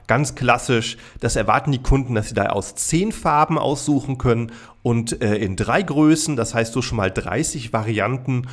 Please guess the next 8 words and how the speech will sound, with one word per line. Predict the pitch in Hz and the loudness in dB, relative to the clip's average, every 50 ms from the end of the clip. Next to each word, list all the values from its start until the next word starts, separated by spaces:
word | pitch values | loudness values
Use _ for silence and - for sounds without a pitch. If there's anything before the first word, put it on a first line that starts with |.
| - - - | -16 -16 -8
Und | - 123 117 123 120 | -2 0 0 2 4
wenn | 131 127 | 2 2
du | 135 | 4
nur | 131 131 127 123 120 | 4 4 4 4 6
hundert | - 202 247 247 208 156 - | 4 4 4 4 2 2 4
pro | - - - 156 - | 2 4 4 4 2
Variante | 127 131 131 127 123 117 117 135 139 - 117 - | 2 -2 0 0 0 0 0 0 -2 -2 -2 0
einschickst, | 107 107 143 196 202 - - - 170 196 - - - | 0 0 0 0 -2 -4 -2 -2 -2 -2 -4 -12 -14